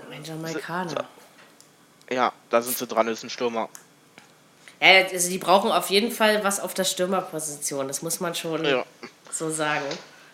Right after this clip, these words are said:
Speaker 1: Es
Speaker 2: Das
Speaker 1: ist
Speaker 2: stimmt, der
Speaker 1: trotzdem
Speaker 2: Chicharito, ich weiß auch nicht, der hat zum Anfang hat er ja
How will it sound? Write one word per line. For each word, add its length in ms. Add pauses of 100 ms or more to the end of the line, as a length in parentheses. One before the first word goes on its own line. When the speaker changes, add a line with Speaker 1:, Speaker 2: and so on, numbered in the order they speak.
(580)
Speaker 1:
Es 120
Speaker 2:
Das 120
Speaker 1:
ist 120
Speaker 2:
stimmt, 160
der 40
Speaker 1:
trotzdem 340
Speaker 2:
Chicharito, 440
ich 180
weiß 140
auch 80
nicht, 180
der 80
hat 140
zum 160
Anfang 320
hat 120
er 80
ja 260